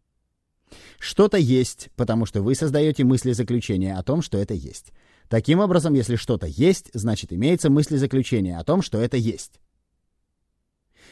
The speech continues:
Если вы не создаете мыслезаключение о том, что это есть, то, безусловно, можно создать мыслезаключение о том, что это является чем-то другим. Но если вы понимаете, что это мыслезаключение, то вам нужно просто понять, что это есть.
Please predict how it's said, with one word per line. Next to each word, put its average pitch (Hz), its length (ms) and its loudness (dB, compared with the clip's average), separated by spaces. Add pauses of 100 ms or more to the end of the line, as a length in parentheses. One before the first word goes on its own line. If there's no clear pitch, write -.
(120)
Если 123 280 0
вы 139 100 2
не 135 140 4
создаете 117 560 0
мыслезаключение 147 840 0
о 143 60 0
том, 143 160 0
что - 160 0
это 131 160 0
есть, 131 460 0 (220)
то, - 120 0
безусловно, 123 640 0
можно 143 320 2
создать 117 360 0
мыслезаключение 117 920 2
о 98 120 -6
том, 156 200 -2
что - 120 -4
это 117 160 0
является 107 420 0
чем-то 101 300 -6
другим. 85 380 -8 (400)
Но 113 100 0
если 127 300 2
вы 117 100 2
понимаете, 113 560 0
что - 180 -8
это 98 220 -2
мыслезаключение, 107 960 -2 (140)
то 104 120 -2
вам 104 160 0
нужно 131 220 -2
просто 135 240 -6
понять, 104 320 -4
что - 160 -8
это 95 160 -6
есть. 98 400 -10